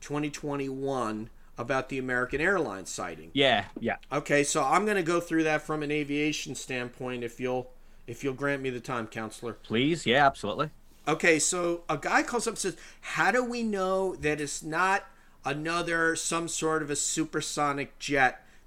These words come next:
Speaker 1: that flew over top of it, or some sort of an aircraft that just was not on course and flew right over the top of this two two nine two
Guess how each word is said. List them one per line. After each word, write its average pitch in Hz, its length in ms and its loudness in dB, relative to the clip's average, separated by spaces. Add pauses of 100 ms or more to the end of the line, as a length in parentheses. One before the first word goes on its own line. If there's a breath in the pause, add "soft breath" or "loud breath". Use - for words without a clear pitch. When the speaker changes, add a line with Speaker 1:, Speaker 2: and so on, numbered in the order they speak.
Speaker 1:
that - 360 -2
flew 165 540 2
over 147 220 2
top 120 300 0
of 101 120 -8
it, 95 180 -4
or 131 140 -4
some 151 260 -2
sort 143 300 0
of 131 80 -4
an 135 160 -4 (320 soft breath)
aircraft 147 640 6
that 139 200 -4
just 156 420 0 (260 soft breath)
was 123 220 -6
not 170 260 2
on 160 200 0
course 139 640 -2
and 127 180 -4
flew 147 280 -4
right 156 260 4
over 143 180 2
the 139 140 -4
top 135 360 2
of 123 160 -8
this 123 160 -6
two 131 180 -6
two - 160 -8
nine 123 260 -4
two 123 240 -4